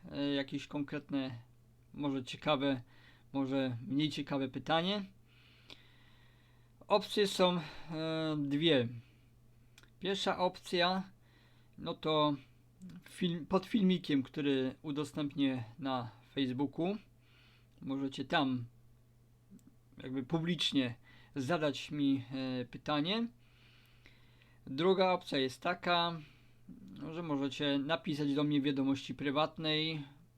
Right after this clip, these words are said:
w głównej mierze, e, na stronie facebookowej. Dane, mm, da-, daną rzecz, która was nurtuje,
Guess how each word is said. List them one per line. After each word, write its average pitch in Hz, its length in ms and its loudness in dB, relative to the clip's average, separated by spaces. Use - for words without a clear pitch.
w 127 100 -16
głównej 139 360 2
mierze, 139 640 0
e, 131 360 -2
na 139 160 0
stronie 135 380 0
facebookowej. 151 920 0
Dane, 139 640 2
mm, 139 800 -2
da-, 156 200 2
daną 170 340 4
rzecz, 165 220 4
która 151 200 2
was 143 340 0
nurtuje, 143 760 2